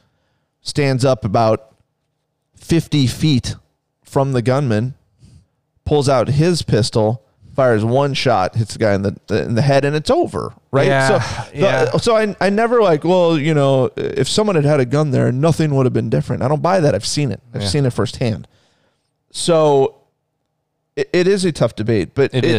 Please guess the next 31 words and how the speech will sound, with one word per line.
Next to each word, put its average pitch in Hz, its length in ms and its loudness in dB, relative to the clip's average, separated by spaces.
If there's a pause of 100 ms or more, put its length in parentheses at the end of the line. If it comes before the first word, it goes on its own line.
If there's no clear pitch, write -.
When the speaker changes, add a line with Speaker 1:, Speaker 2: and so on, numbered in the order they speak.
Speaker 2:
is. 180 120 0
Speaker 1:
it - 40 -10
sca-, 120 280 -2
Speaker 2:
It, - 60 0
it 175 60 2
Speaker 1:
it 170 80 -2
scares 202 460 0
me 175 180 0
when 151 160 2
I 143 100 0
hear, 147 340 2
and 139 100 2
I 147 80 2
didn't 147 180 0
even 135 140 -2
read 120 200 0
into 127 180 -2
this. 110 240 0
I 117 60 2
know 117 120 0
we 120 120 0
got - 160 -2
sent 110 240 -4
this - 200 -6
last - 280 -2
night. 113 240 -2 (720)
One 120 140 0
of 107 60 0
the, 98 260 0 (100)
the 107 140 -2
Ninth 110 360 -2